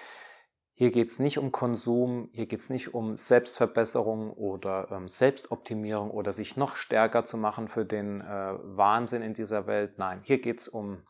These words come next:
das wirkliche Aufwachen, das Realisieren, was wir sind, wie wir uns in der Gemeinschaft begegnen können, uns heilen,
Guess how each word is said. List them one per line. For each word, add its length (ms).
das 260
wirkliche 460
Aufwachen, 720
das 240
Realisieren, 500
was 240
wir 140
sind, 560
wie 340
wir 160
uns 300
in 180
der 100
Gemeinschaft 920
begegnen 540
können, 420
uns 360
heilen, 500